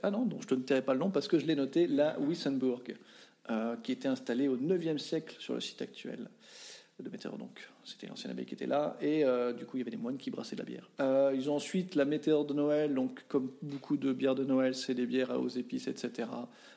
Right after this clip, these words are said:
Euh, c'est la, la dernière que j'ai goûtée d'eux. Après, leurs autres bières, finalement, je les connais pas, euh, parce que Météor, bah, finalement, on en trouve peu, euh, en dehors de l'Alsace, quoi, en fait, ou du, de l'Est de la France.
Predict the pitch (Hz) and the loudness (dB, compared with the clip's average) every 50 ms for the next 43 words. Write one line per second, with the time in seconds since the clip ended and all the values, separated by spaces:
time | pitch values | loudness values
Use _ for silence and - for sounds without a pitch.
0 | _ _ - 147 127 123 131 71 - - - - 71 - 98 - - - - - | _ _ -10 -8 -6 -4 -4 -4 -4 -4 -6 -6 -6 -6 -6 -8 -8 -10 -6 -4
1 | 135 131 127 127 123 120 120 123 120 120 120 120 117 117 117 117 117 113 113 110 | -2 0 2 2 0 0 0 0 0 0 -2 -2 -4 -4 -4 -4 -4 -4 -4 -6
2 | - - - - _ _ _ _ - 135 131 135 135 143 143 131 139 147 147 139 | -10 -18 -20 -20 _ _ _ _ -2 0 0 2 4 2 2 2 2 0 -2 -4
3 | - - - 139 127 131 123 127 127 - 143 131 127 - - 143 143 143 147 147 | -6 -4 -2 0 0 0 0 -2 -2 0 0 0 0 2 2 4 4 4 4 2
4 | 151 139 131 - - 151 131 127 127 127 139 135 135 135 139 - - - 131 123 | 2 0 -2 -2 0 2 2 2 2 2 0 0 2 0 0 -2 -2 -2 -2 0
5 | 143 135 123 123 123 - 139 127 127 123 - 123 127 135 - - - - - - | 0 0 -2 -4 -4 -2 0 0 0 0 -2 -4 -6 -6 -8 -10 -14 -14 -16 -18
6 | _ _ _ - 110 107 104 - - - - - - - 143 147 147 151 - - | _ _ _ -8 -6 -6 -6 -6 -10 -12 -12 -8 0 2 2 2 2 0 -4 -10
7 | - - _ - 147 131 127 - - 123 127 139 131 123 - - 123 113 120 139 | -20 -14 _ -4 0 0 0 0 0 -2 0 0 0 -4 -4 -4 -4 -2 0 0
8 | 135 127 123 - - 123 - - - - 139 139 143 139 139 135 135 131 135 - | -2 -2 -2 -4 -8 -10 -12 -8 -4 0 0 2 2 2 0 -2 -2 -4 -4 -4
9 | 95 95 - - - - - 127 120 117 123 123 123 127 131 131 143 135 123 120 | -6 -8 -8 -10 -14 -8 -6 -6 -4 -2 -4 -4 -6 -6 -8 -6 -6 -6 -6 -6
10 | 127 123 131 135 135 135 127 - - - 131 - - - - - - - - 69 | -8 -8 -8 -8 -8 -8 -10 -12 -12 -12 -12 -12 -10 -12 -12 -12 -12 -12 -10 -8
11 | 69 - - - - - - - - - _ - - - - - _ _ _ _ | -8 -8 -10 -12 -14 -14 -12 -12 -12 -14 _ -20 -20 -20 -20 -20 _ _ _ _
12 | 107 120 127 117 120 123 120 - - 143 135 127 - - - - 135 - - - | -8 -6 -6 -4 -4 -4 -6 -4 -4 -6 -6 -6 -10 -12 -12 -12 -12 -14 -14 -16
13 | - | -18